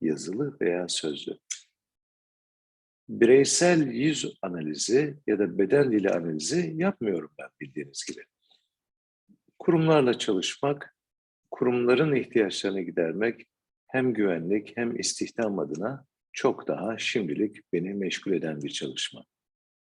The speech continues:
Fakat bireysel bir çalışma yapmaya olur da başlarsam, beni yetiştiren ustaların uyarılarını her zaman kenara koyarım. O uyarılar şunlardır. Kişiselleştirme, nezaketi,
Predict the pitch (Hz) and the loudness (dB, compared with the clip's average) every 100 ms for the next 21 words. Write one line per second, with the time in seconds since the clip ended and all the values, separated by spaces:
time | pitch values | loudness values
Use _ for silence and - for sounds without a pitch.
0 | _ _ - 110 110 - - - _ _ | _ _ -4 -2 -2 -4 -12 -20 _ _
1 | 117 117 120 - 185 160 - 131 117 - | 4 6 6 6 4 4 2 2 2 0
2 | - 113 107 107 113 104 101 - _ - | 0 0 0 0 -2 0 -2 -8 _ 2
3 | 135 160 117 92 87 - 82 73 - 139 | 6 6 6 4 0 -2 -4 -4 -2 -2
4 | 151 143 _ _ _ _ _ _ - 104 | -4 -10 _ _ _ _ _ _ 0 2
5 | 143 175 131 - - 117 117 104 - 117 | 6 4 4 0 0 0 0 -4 0 4
6 | 117 135 156 135 - 120 117 113 113 107 | 6 6 4 0 0 2 4 4 4 2
7 | 135 147 151 147 107 104 113 147 151 131 | 0 -2 -2 -2 0 -2 -2 -4 -6 -6
8 | 123 107 95 - 80 76 82 123 135 120 | -2 0 0 0 -4 -4 0 6 8 8
9 | 101 123 151 - 127 104 82 _ - _ | 4 2 0 -4 -6 -6 -8 _ -20 _
10 | _ _ _ _ _ _ _ _ _ _ | _ _ _ _ _ _ _ _ _ _
11 | _ _ _ _ _ - 98 - 107 87 | _ _ _ _ _ -12 -6 0 2 2
12 | 85 - 139 143 156 - _ _ _ _ | -2 0 2 2 -2 -6 _ _ _ _
13 | _ _ _ _ _ _ 92 87 92 87 | _ _ _ _ _ _ -6 -2 -2 -2
14 | - 101 147 143 | -2 -2 0 -2